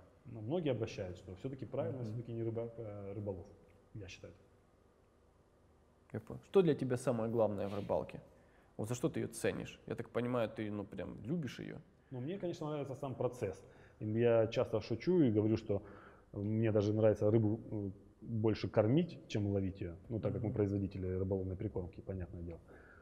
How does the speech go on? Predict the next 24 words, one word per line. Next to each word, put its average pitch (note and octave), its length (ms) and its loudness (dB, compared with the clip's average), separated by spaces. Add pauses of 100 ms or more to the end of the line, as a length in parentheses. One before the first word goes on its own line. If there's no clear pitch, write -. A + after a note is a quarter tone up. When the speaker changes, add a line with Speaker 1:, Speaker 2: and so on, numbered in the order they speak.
(720)
Speaker 1:
Но C3 760 6 (1200)
с-, - 440 -16 (260)
вообще C3 380 10
я A#2+ 60 12
считаю, A#2 320 6
что - 180 0
не A2 180 4
только A#2+ 640 8
мне A#2+ 320 6
это G#2+ 140 2
нравится G2+ 340 2
в G2+ 60 -4
рыбалке, G#2+ 500 4
а F#2+ 40 0
большинству A2+ 480 4
рыболовов, A2+ 520 8
может G#2 200 0
быть, G2+ 100 -4
н-, A#2 240 2
не B2 100 4
все A#2 220 6
задумываются A2+ 560 6
об G2+ 100 4
этом. F#2 220 -2